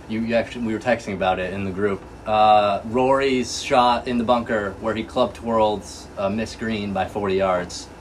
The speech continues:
That's a great meme, so we're gonna play verbal meme.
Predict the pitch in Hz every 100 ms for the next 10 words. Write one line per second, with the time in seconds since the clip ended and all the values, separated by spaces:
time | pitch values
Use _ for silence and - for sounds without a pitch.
0 | - - 127 131 139 131 123 127 113 85
1 | 87 120 107 117 127 107 101 127 135 139
2 | 131 117 117